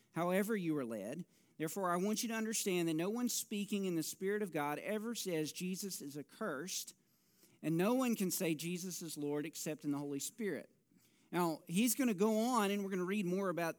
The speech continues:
the spiritual gifts specifically in the next verses.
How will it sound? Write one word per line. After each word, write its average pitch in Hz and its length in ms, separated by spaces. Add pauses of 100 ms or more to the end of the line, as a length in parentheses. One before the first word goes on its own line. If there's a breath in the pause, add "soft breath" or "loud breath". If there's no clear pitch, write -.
the 151 100
spiritual 214 540
gifts 160 240
specifically 170 1000
in 147 80
the 147 60
next 175 240
verses. 160 500